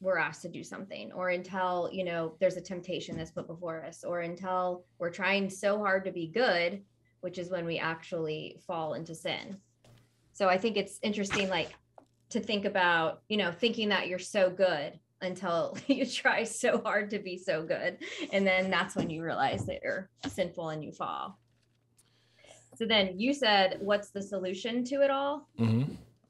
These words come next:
Speaker 1: How do we get out of it?" And so the only way to escape your heredity is death, right?
Speaker 2: That's right.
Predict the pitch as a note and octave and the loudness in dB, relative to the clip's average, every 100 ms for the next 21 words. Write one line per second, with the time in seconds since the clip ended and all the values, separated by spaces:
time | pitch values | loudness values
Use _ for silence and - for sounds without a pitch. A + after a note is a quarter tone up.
0 | _ _ - G3 G3 F#3+ F#3 F3+ F#3+ A3 | _ _ 2 4 4 2 4 4 2 0
1 | A#3 G#3+ - _ _ - A3 A#3+ G#3+ G#3 | -2 -8 -18 _ _ -2 0 2 4 4
2 | A3+ A#3 A3+ A3+ A3 A3 F#3+ - - - | 4 2 2 2 0 0 0 -2 -16 -16
3 | - - G3+ F#3+ - - F#3+ F#3 F3+ F3 | -8 0 2 2 -2 -8 -2 2 2 0
4 | - - _ _ - F#3+ F3+ G3 F#3+ E3 | -2 -8 _ _ -6 -2 0 0 -2 -4
5 | D#3+ - D#3+ E3 - - _ F#3+ F3+ - | -6 -6 -6 -8 -16 -20 _ -4 -4 -8
6 | - F#3 F3+ - - G3 _ _ _ - | -12 -8 -8 -8 -14 -20 _ _ _ -18
7 | - - - C3 C#3 C3+ G2 | -16 -20 -2 4 8 8 6